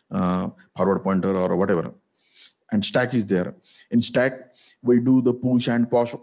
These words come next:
pop operations. So, you know, the grammar has production rules. So depending on the algorithm, we may push entries into the stack or we may pop entries from the stack.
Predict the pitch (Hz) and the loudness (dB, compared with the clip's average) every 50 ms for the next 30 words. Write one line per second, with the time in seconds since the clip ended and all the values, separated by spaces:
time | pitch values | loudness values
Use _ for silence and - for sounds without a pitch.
0 | _ - 123 120 110 117 107 - 110 95 - 101 95 90 - - - _ - - | _ -2 0 2 2 0 0 0 -2 -2 -2 -2 -4 -4 -6 -10 -12 _ -20 -20
1 | - - - - - - 113 110 110 113 131 147 156 117 87 - - _ _ _ | -20 -20 -20 -8 -2 2 2 4 6 4 4 4 2 0 -2 -6 -10 _ _ _
2 | _ _ _ - 120 110 107 101 101 104 - - _ _ _ _ - 113 113 107 | _ _ _ -4 -2 0 0 0 -2 -4 -8 -16 _ _ _ _ -6 -4 0 0
3 | 107 101 104 104 104 107 101 98 95 92 - - 101 98 98 - 107 104 127 143 | 0 0 2 0 0 0 0 -2 -2 -4 -4 -2 -2 -2 0 0 0 2 2 2
4 | 107 87 82 - - - - _ _ _ _ _ _ _ _ _ _ - 117 110 | 2 0 -4 -8 -12 -14 -16 _ _ _ _ _ _ _ _ _ _ 0 2 2
5 | 101 104 110 117 117 117 117 117 113 113 110 107 110 107 107 110 107 107 107 - | 2 2 2 2 2 4 4 4 4 2 2 0 0 0 0 2 2 2 2 2
6 | - 110 113 123 123 123 123 120 101 90 90 - - - _ _ - - _ _ | 2 2 2 2 0 0 -2 -2 -2 -2 -4 -8 -12 -20 _ _ -20 -20 _ _
7 | - 110 110 110 113 117 113 110 113 110 - - 151 156 151 - 147 131 131 139 | 0 2 2 4 4 4 2 2 0 -2 -4 -2 -2 -2 0 0 0 0 0 -2
8 | 135 135 135 135 135 - 147 143 139 - 139 135 135 135 - - _ _ _ _ | -2 -2 -2 -4 -4 -4 -6 -6 -4 -4 -4 -4 -4 -6 -10 -16 _ _ _ _
9 | _ _ - - 110 110 107 110 113 110 110 113 113 113 110 110 - 135 135 135 | _ _ -8 -4 -2 0 2 2 2 2 0 0 0 0 -2 0 0 0 0 2
10 | 135 131 123 123 127 117 113 113 - 110 110 107 107 107 - - 101 92 85 | 2 2 0 2 0 0 -2 -2 -2 -2 0 0 0 -2 -2 -2 -2 -2 -2